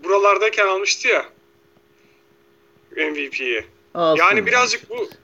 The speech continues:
Speaker 1: bu sıralardayken, bu sıralarda kalmış takımın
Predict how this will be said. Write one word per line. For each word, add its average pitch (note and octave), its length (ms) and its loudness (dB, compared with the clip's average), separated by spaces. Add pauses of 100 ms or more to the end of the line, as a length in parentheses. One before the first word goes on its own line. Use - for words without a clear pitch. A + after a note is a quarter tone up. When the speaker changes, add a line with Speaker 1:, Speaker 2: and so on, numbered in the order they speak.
(400)
Speaker 1:
bu B3 60 -10
sıralardayken, A#3+ 1040 0
bu G#3+ 60 -10
sıralarda A3+ 420 0
kalmış A3 320 2
takımın A3 440 -4